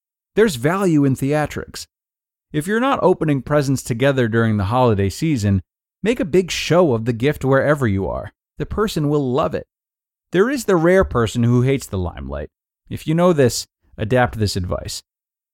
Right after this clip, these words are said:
When it comes to good gifts, it's not about the price. If you've been following us for a while,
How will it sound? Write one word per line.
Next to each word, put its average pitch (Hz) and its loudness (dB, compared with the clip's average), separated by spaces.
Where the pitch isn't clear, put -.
When 127 2
it 143 -8
comes 175 0
to 165 -2
good 170 2
gifts, - -4
it's - -10
not 110 2
about 90 0
the 90 -6
price. 85 -4
If 151 -6
you've 247 -6
been 214 2
following 131 2
us 113 -2
for 113 -4
a 95 0
while, 92 -4